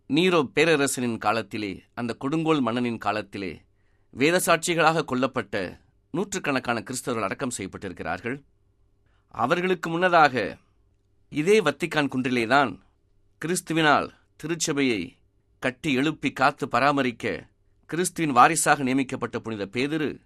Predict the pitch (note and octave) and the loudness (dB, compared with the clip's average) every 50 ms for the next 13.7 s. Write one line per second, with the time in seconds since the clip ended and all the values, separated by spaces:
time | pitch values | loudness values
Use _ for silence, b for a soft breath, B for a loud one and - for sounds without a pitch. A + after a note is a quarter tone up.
0 | _ _ _ _ - - - C#3 D#3 D3+ D3 C3+ A#2+ G2+ G#2 B2 C3+ C3 B2 - | _ _ _ _ -14 -8 -6 -4 -2 0 0 2 2 2 0 0 0 -2 -2 -4
1 | - G#2 - - D3+ D#3 E2+ - - - - A#2 B2+ C#3 C#3+ - - - - - | -8 -12 -10 -8 -8 -8 -8 -10 -12 -10 -8 -6 -2 -2 -4 -4 -6 -12 -10 -8
2 | C3+ C#3 D3 D3 - _ - A2+ A2+ C3+ - D#3 C#3 B2 - A2+ G#2 G2+ - G2 | -6 -6 -6 -6 -10 _ -14 -10 -10 -8 -6 -4 -6 -6 -6 -8 -10 -12 -14 -16
3 | - F#2+ F2+ F2+ F#2 A2 A#2 B2+ C#3 _ _ _ _ _ _ - A2+ A2 G2 A2 | -12 -10 -10 -6 -6 -6 -6 -8 -10 _ _ _ _ _ _ -16 -12 -10 -6 -6
4 | A2+ A#2+ - - G#2 G2 - A2+ - F#2+ F#2+ F2+ F#2+ F#2+ F2+ - D#2+ D#2+ D#2+ B1+ | -6 -6 -8 -12 -16 -16 -16 -12 -10 -10 -10 -10 -12 -14 -14 -12 -10 -10 -10 -10
5 | - _ _ _ _ _ _ _ _ _ _ _ _ _ _ _ _ _ _ - | -12 _ _ _ _ _ _ _ _ _ _ _ _ _ _ _ _ _ _ -8
6 | E3+ D#3+ D#3+ A#3 A3 A3 F3+ F#3 D#3+ E3 C3+ D3 D#3 D#3+ E3 E3 E3 E3+ F3 E3+ | -6 0 2 2 2 2 0 -2 -4 -4 -2 0 0 2 2 4 4 4 4 2
7 | C3+ B2 B2+ B2 - C3+ C3+ C#3 B2+ - G2+ G#2 _ - B2+ B2+ C3 C3+ C3+ C#3+ | 2 -2 -2 -4 -4 -2 -2 -2 -2 -4 -8 -16 _ -10 -6 -2 0 2 2 2
8 | D3 C#3+ A#2+ G#2+ G2+ G#2 G#2 G#2 A2+ C3 B2+ A2 A2 - _ _ _ _ _ _ | 2 2 0 -2 -4 -4 -6 -6 -4 -4 -6 -6 -8 -14 _ _ _ _ _ _
9 | _ _ _ _ _ _ _ _ _ - D#3 F#3 A3 A#3 A#3+ F#3+ - - D#3+ C#3+ | _ _ _ _ _ _ _ _ _ -4 -2 0 2 0 0 0 -2 0 0 0
10 | D3 E3 E3 E3+ D#3+ - D#3 C3+ C3 B2+ C3+ D3 D3 D3 D#3 D#3+ D#3+ - - _ | 0 0 -2 -4 -6 -4 -2 2 2 4 4 2 2 0 -2 -2 -2 -6 -10 _
11 | - C3+ C3+ C3 D3+ D#3+ D3+ C3 C3 C#3+ D#3+ E3 D#3 - - A#2+ B2 C#3 C#3 D3 | -8 -6 -4 -2 0 0 0 0 -2 -2 -2 -4 -6 -8 -6 -6 -6 -4 -6 -8
12 | - - A2+ G#2 F#2 - - - A2+ B2 B2+ A#2+ G2 F2+ - _ _ - A2+ A#2+ | -8 -8 -8 -8 -8 -8 -6 -4 -2 0 0 -2 -4 -8 -14 _ _ -10 -8 -6
13 | A2+ B2 A#2 G#2 F#2+ E2 G2+ A2+ C3 C3 G#2 E2+ - | -6 -4 -6 -6 -6 -4 -4 -4 -4 -4 -6 -8 -12